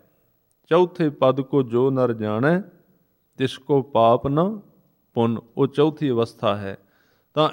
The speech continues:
ਇਹਨਾਂ ਰੋਗਾਂ ਵਿੱਚ ਸਤਿਗੁਰੂ ਗੁਰੂ ਰਾਮਦਾਸ ਜੀ ਕਹਿੰਦੇ, ਜਿਨ੍ਹਾਂ ਦੇ ਜੀਵਨ ਵਿੱਚ ਪਰਮਾਤਮਾ ਦਾ ਨਿਵਾਸ ਹੋ ਗਿਆ,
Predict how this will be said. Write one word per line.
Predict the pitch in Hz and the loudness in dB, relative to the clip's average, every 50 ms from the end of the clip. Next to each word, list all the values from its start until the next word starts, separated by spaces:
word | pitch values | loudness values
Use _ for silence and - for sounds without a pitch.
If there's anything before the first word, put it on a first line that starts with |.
| - | 0
ਇਹਨਾਂ | 165 196 220 214 220 226 214 | 0 2 2 4 4 4 4
ਰੋਗਾਂ | 175 143 131 113 110 139 156 | 4 2 0 0 0 -2 -2
ਵਿੱਚ | 160 156 160 156 156 | 0 -2 -4 -6 -8
ਸਤਿਗੁਰੂ | - - - - - - 135 131 - 143 147 151 156 151 | -14 -20 -20 -10 -4 -2 -2 -2 -2 -6 -4 -2 -2 -2
ਗੁਰੂ | 139 147 139 139 131 | -2 -2 -2 0 2
ਰਾਮਦਾਸ | 120 120 123 135 131 131 127 123 120 - 127 | 2 2 0 0 0 0 0 0 0 -4 -8
ਜੀ | 123 120 | -10 -10
ਕਹਿੰਦੇ, | - - 120 123 123 117 117 113 123 147 - _ _ _ _ _ _ _ _ _ _ _ _ _ _ _ _ | -8 -6 -4 -2 0 0 0 0 0 -2 -6 _ _ _ _ _ _ _ _ _ _ _ _ _ _ _ _
ਜਿਨ੍ਹਾਂ | 120 110 151 180 202 214 220 214 202 | -4 -2 0 0 2 2 2 2 2
ਦੇ | 175 160 156 143 139 135 131 - 185 - _ _ _ _ - | 2 2 2 2 2 0 0 -4 -8 -14 _ _ _ _ -16
ਜੀਵਨ | 113 107 123 131 135 147 160 160 | -6 -2 0 0 0 0 -2 -2
ਵਿੱਚ | 147 143 151 143 - | -4 -4 -6 -8 -10
ਪਰਮਾਤਮਾ | 143 - 143 131 131 127 120 120 120 120 - 151 147 147 147 | -8 -6 -4 -4 -2 0 0 0 0 -2 -6 -10 -10 -10 -6
ਦਾ | 139 135 135 | -4 -2 -2
ਨਿਵਾਸ | 131 117 110 107 107 110 117 131 - - 139 | -2 -2 -2 0 2 2 0 0 -2 -4 -4
ਹੋ | 113 101 | -4 -2
ਗਿਆ, | 98 104 113 113 107 107 | 0 0 2 2 0 0